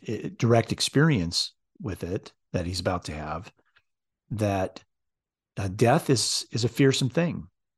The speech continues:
Um, the idea that we pass through this portal, of course, is scary, and Jesus himself acknowledges, of course, it's scary.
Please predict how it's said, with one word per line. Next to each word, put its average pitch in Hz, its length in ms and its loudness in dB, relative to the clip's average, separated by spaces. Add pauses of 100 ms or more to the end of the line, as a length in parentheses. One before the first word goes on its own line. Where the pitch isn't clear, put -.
(300)
Um, 98 440 -4 (560)
the 123 100 4
idea 120 720 6
that 101 140 0
we 110 100 -2
pass 113 400 -2
through 123 220 2
this 107 160 -2
portal, 104 580 -2 (600)
of 131 140 0
course, 147 320 2
is 139 80 0
scary, 147 440 2
and 107 240 -2
Jesus 117 420 -2
himself 101 420 -2
acknowledges, 98 960 -4
of - 140 -8
course, 113 260 2
it's - 140 -8
scary. 76 560 -6